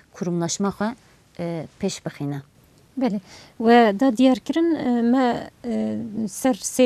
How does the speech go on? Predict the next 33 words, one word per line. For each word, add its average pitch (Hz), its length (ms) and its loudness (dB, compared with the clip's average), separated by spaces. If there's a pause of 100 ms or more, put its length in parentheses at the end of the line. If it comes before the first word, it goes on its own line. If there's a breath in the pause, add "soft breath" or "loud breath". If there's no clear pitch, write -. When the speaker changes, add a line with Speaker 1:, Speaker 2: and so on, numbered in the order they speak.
Speaker 2:
lingên 202 560 -2
bingehîn 208 440 2
ve 269 60 0
got 285 300 -8
û 226 160 -6
di 247 40 0
lingê 233 360 0
ku 208 140 -8
şeristaniya, 208 680 -4
e, 202 340 -8
demokratîk 196 520 -4
xwe - 180 -10
sermezin 185 560 -6
ke 269 160 -6
civaka 202 360 -6
ahlakî 185 420 -6
polîtîk 170 580 -8
e. 285 140 -4 (880 loud breath)
E, 220 440 -4
şeristaniya 226 800 0
navendî 208 520 0
jî 220 180 -4
xwe 220 260 -2
li 190 60 -2
ser 220 260 -2
sê 202 580 -4
bingehê, 196 520 0 (160)
e, 214 60 -8 (160)
esasî 185 480 -4
digire. 180 260 -8
Mesela 190 360 -6
me 185 180 -2
got 202 120 -4